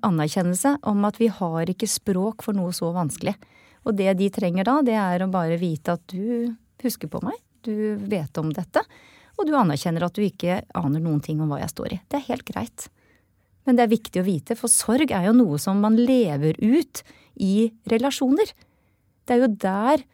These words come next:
sorgen spilles ut. Det er der sorgen er vanskelig. Det er der sorgen trenger å få plass. Barnet trenger å få, få plass i livet videre. Men hvis ikke folk tør å spørre om det og snakke om det og vise at man husker på det, så, så an-, bli-, blir en del av det borte.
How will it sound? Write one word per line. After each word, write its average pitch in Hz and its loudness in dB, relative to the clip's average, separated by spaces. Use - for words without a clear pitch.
sorgen 202 0
spilles 220 0
ut. - -2
Det - -20
er 180 -4
der 202 -2
sorgen 185 -2
er 214 0
vanskelig. 233 2
Det 226 -2
er 208 -2
der 202 0
sorgen 196 0
trenger 208 0
å 240 -6
få 285 -8
plass. - -8
Barnet 208 0
trenger 220 0
å 240 -4
få, - -10
få 285 -6
plass - -4
i 262 0
livet 247 2
videre. 269 2
Men 277 4
hvis 285 0
ikke 262 -2
folk 269 -2
tør 220 -2
å 269 -2
spørre 226 0
om 165 -2
det 208 -4
og 247 -4
snakke - -4
om 165 -4
det 214 0
og 240 -2
vise 214 0
at 165 -8
man 226 0
husker 240 -2
på - -4
det, 294 -4
så, 330 -4
så 339 -8
an-, 240 0
bli-, 226 2
blir 233 4
en 311 6
del 175 4
av 202 2
det 285 0
borte. - -4